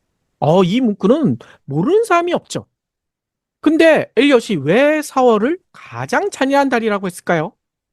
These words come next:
영국도 사월에는 봄이 오는 아주 화창한 계절인데요.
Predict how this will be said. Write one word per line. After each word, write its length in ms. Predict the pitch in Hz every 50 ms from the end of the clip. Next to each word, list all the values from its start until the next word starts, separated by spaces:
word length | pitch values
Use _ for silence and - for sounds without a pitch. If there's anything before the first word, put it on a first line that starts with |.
| _ _ _ _ _ -
영국도 580 | 180 208 262 269 285 - _ - 269 277 262 196
사월에는 540 | - - 254 262 254 233 185 185 269 - _
봄이 280 | _ - 151 196 254 294
오는 260 | 247 226 220 156 104 _ _ _ _ _ _
아주 280 | - 135 165 170 262 247
화창한 380 | - - - - 392 381 370 330
계절인데요. 640 | 294 233 202 180 151 135 127 123 107 101 104